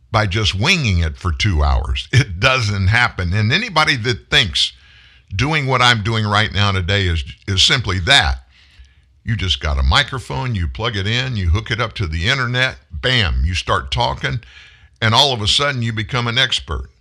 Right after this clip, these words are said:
Well, first of all, I don't think I'm an expert, but secondly, none of this just happens. It's very,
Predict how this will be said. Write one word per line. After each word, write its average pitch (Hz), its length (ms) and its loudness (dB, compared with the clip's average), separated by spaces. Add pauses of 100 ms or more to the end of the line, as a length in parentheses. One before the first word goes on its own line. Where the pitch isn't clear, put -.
(360)
Well, 113 120 -2
first 170 320 -2
of 110 80 -4
all, 113 160 2
I 107 60 2
don't 98 200 -4
think 95 160 -4
I'm 85 140 0
an 85 100 -2
expert, 95 480 -4
but 85 120 -8
secondly, 101 600 -2 (320)
none 143 240 2
of 98 160 -2
this 90 240 -2
just 78 320 -4
happens. 73 720 -4 (600)
It's 85 200 -2
very, 110 480 0